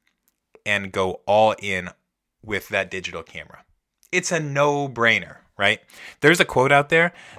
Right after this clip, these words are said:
that one of those executives said, "People would never look at pictures on a screen. They only want to see pictures printed on paper." Now, if that's not short-sighted, <laughs> I don't know what is.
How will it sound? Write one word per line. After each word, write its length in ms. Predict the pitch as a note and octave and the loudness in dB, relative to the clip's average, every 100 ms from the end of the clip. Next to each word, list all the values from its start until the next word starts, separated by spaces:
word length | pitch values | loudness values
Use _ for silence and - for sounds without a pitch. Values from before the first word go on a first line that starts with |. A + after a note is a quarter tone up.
| _ | _
that 260 | A#2 A2 | 2 2
one 220 | A2+ A#2+ C3+ | -2 0 0
of 100 | C3+ | 0
those 180 | C3+ | 0
executives 600 | B2+ A2 G#2+ B2+ B2 B2+ - | -2 0 0 2 -4 -6 -10
said, 300 | - G#2 F2+ _ | -4 -4 -4 _
"People 440 | - D#3 E3+ D#3+ A2+ | -10 -4 -4 -4 -4
would 280 | A#2 A2 - | -6 -6 -10
never 600 | A2 A2 A#2 A2+ D#2+ - _ _ _ _ _ | -12 0 0 0 -8 -16 _ _ _ _ _
look 260 | A2+ A#2 - A2 | 0 0 0 -4
at 200 | G#2 - | -4 -6
pictures 520 | G#2+ - F2+ E2 - _ _ - | -10 -8 -10 -10 -14 _ _ -10
on 160 | F#2+ | -8
a 40 | F2 | -8
screen. 340 | - F2+ E2 _ - _ _ _ _ _ - | -10 -12 -14 _ -20 _ _ _ _ _ -6
They 240 | B2+ B2 _ _ | -4 -4 _ _
only 520 | D3+ D3+ C3+ A#2+ G#2+ G2 - | -2 -2 -4 -6 -8 -10 -6
want 220 | G#2 F#2+ | -6 -6
to 100 | G2 | -10
see 200 | - G2 | -10 -10
pictures 580 | - F#2 - F#2 F2+ - _ | -12 -12 -10 -12 -12 -16 _
printed 400 | - F#2+ - F#2 - | -14 -14 -12 -16 -12
on 180 | F#2 F2 | -12 -12
paper." 400 | - - - - _ _ _ _ _ _ _ - | -16 -16 -20 -20 _ _ _ _ _ _ _ 0
Now, 260 | C#3 C#3 C#3+ | 4 4 4
if 220 | D3+ - | 0 4
that's 280 | D#3+ A#3+ G#3+ | 4 4 4
not 280 | G3 G3 | 2 2
short-sighted, 880 | - - E3 D3+ - C3+ B2+ G#2+ G2+ - A4+ - | 0 4 4 4 2 2 2 -2 -2 -2 -2 0
<laughs> 240 | B3 - | 0 4
I 160 | F3 F#3 | 6 6
don't 240 | G3+ D#3+ | 4 2
know 160 | D#3 D3+ | -2 0
what 340 | C3+ C3 C3+ A#2 | 0 0 -2 -4
is. 420 | A#2+ F#2+ F2 | -4 -4 -8